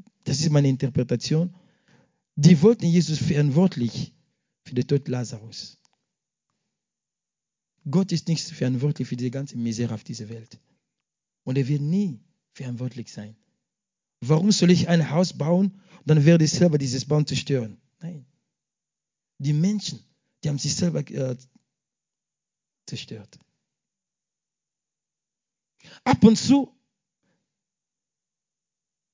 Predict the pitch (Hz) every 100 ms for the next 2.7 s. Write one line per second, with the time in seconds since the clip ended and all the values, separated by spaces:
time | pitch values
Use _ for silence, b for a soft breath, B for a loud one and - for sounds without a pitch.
0 | _ 175 196 - 302 403 349 294 - _
1 | _ - 165 202 - - - _ _ _
2 | _ - 147 156 156 117